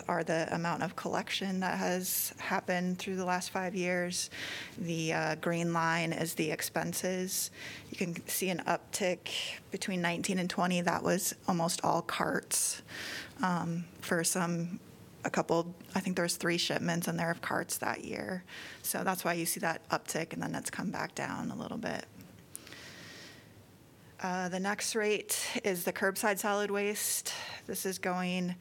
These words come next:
um, an increase of one dollar per dwelling unit per month, and again, mirrored with any additional carts. So the monthly rate is going from twelve to thirteen, effective July first,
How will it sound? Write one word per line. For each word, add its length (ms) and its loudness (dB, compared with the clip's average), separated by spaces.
um, 200 4
an 80 4
increase 340 2
of 80 0
one 260 4
dollar 360 6
per 180 0
dwelling 380 2
unit 320 0
per 160 0
month, 560 0
and 140 0
again, 360 0
mirrored 300 0
with 180 -2
any 240 0
additional 480 -2
carts. 680 -2
So 180 -2
the 100 4
monthly 340 2
rate 300 4
is 140 0
going 180 2
from 220 -2
twelve 380 0
to 100 -2
thirteen, 580 -2
effective 460 0
July 320 0
first, 720 -2